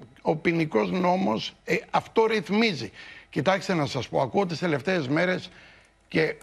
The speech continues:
λέγονται πολλά για τον βιασμό, λέγονται πολλά για τη συνέβρεση την ερωτική. Να το ξεκαθαρίσουμε προκαταβολικά. Ο βιασμός με ανήλικο, ο βιασμός με ανήλικο πλέον αντιμετωπίζει μία μόνη ποινή, αυτή της ισοβίου καθήρξεως.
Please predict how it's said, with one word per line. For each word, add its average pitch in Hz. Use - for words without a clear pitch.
λέγονται 165
πολλά 147
για 151
τον 131
βιασμό, 135
λέγονται 170
πολλά 143
για 160
τη 147
συνέβρεση 156
την 151
ερωτική. 147
Να 139
το 139
ξεκαθαρίσουμε 151
προκαταβολικά. 131
Ο 127
βιασμός 131
με 131
ανήλικο, 135
ο 131
βιασμός 131
με 127
ανήλικο 151
πλέον 156
αντιμετωπίζει 143
μία 180
μόνη 180
ποινή, 156
αυτή 170
της 156
ισοβίου 143
καθήρξεως. 143